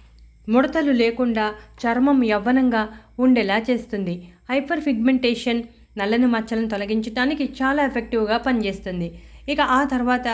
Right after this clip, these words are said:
ఒక స్పూన్ రోజ్ వాటర్ తీసుకోవాలి. రోజ్ వాటర్ మాయిశ్చరైజింగ్ లక్షణాలను కలిగి ఉండటం వలన చర్మానికి అవసరమైన తేమను అందించడమే కాకుండా పోషణను కూడా అందిస్తుంది. పీహెచ్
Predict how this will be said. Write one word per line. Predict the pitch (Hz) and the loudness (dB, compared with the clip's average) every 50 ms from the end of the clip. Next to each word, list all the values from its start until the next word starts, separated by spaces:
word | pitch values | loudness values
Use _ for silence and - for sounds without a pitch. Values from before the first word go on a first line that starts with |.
| 226 226 240 | -4 -4 -6
ఒక | 240 240 254 | -6 -6 -6
స్పూన్ | - - - - 254 254 240 | -6 -6 -4 0 0 0 2
రోజ్ | 220 214 208 208 214 | 2 0 -2 -2 -2
వాటర్ | 208 208 202 208 220 220 220 | -2 -2 -2 -2 -2 -4 -4
తీసుకోవాలి. | 220 196 180 - - - 180 170 170 170 170 180 175 - - - - - - - - | -6 -6 -6 -8 -10 -6 -4 -4 -2 -4 -4 -6 -10 -14 -18 -20 -20 -20 -20 -4 2
రోజ్ | 233 262 302 320 302 | 4 4 4 4 0
వాటర్ | 285 302 294 269 254 269 254 247 226 208 | -2 -4 -2 -2 -2 -2 -4 -4 -6 -6
మాయిశ్చరైజింగ్ | 202 - 214 233 233 240 254 240 247 240 220 226 240 240 233 226 - - - - - - - | -4 -2 -2 -2 -2 -2 0 0 0 0 0 0 0 0 0 -2 -4 -10 -16 -20 -20 -14 -10
లక్షణాలను | 208 208 208 - - 254 247 240 240 240 240 240 240 | -10 -10 -8 -6 -2 0 2 2 2 2 2 0 0
కలిగి | 226 202 214 220 233 247 | 0 0 0 2 2 2
ఉండటం | 247 240 226 214 - 226 233 233 | 2 2 0 -2 -2 -2 0 0
వలన | 233 226 226 220 214 202 190 196 - - - _ - | 0 0 0 0 -2 -2 -4 -8 -10 -18 -20 _ -6
చర్మానికి | - 262 269 285 311 339 339 330 - 277 | -4 -2 -2 0 -2 -2 -2 -2 0 2
అవసరమైన | 247 233 233 240 247 254 240 240 233 233 233 | 2 2 2 0 -2 0 0 0 0 0 -2
తేమను | 233 226 196 185 190 208 226 226 214 | -4 -4 -6 -4 -4 -2 -2 -2 -2
అందించడమే | 208 208 220 254 247 247 247 240 240 240 233 | 0 0 0 2 2 2 0 0 0 0 -2
కాకుండా | 233 226 190 185 185 - 240 240 226 214 208 202 196 - - - - - - - - _ _ | -2 -4 -4 -6 -4 -2 -2 -2 0 0 -2 -2 -4 -8 -14 -20 -20 -20 -20 -20 -20 _ _
పోషణను | - 262 277 311 330 330 339 330 311 294 277 | 0 2 2 2 0 -2 -4 -2 -2 -2 -2
కూడా | 277 240 226 226 226 226 220 - | -2 -2 0 2 0 0 0 -2
అందిస్తుంది. | 214 208 208 220 226 226 226 - 220 214 208 220 220 214 - - - - _ | -4 -2 -2 -2 -2 -2 -2 -4 -2 -2 -2 -2 -4 -4 -8 -14 -20 -14 _
పీహెచ్ | - 294 311 294 302 339 339 339 311 | -4 -4 -2 -2 -2 -4 -6 -6 -6